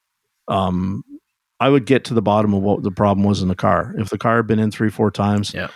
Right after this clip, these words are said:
Speaker 1: and there was obviously by then, there was probably something legitimately wrong, uh, but nobody else would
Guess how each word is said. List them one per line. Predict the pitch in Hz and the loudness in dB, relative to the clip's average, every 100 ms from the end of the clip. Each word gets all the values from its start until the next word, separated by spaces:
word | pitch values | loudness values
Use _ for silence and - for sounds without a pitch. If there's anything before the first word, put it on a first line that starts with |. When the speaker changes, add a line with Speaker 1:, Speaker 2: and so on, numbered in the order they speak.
| - _ | -20 _
Speaker 1:
and | - 104 | 2 4
there | 104 | 6
was | 101 90 | 4 4
obviously | 101 110 - 117 | 2 2 0 0
by | 107 | 2
then, | 104 104 | 2 2
there | 107 | 0
was | 117 | -2
probably | - 156 147 | -2 -2 0
something | 139 135 131 120 | 0 -2 0 0
legitimately | 110 110 110 107 113 | 2 4 4 4 4
wrong, | 107 92 87 90 _ _ _ _ _ _ - | 2 2 0 -6 _ _ _ _ _ _ -6
uh, | 113 110 92 | 0 2 4
but | 104 | 4
nobody | 117 120 120 | 2 4 2
else | 113 - | 0 -2
would | 104 | -6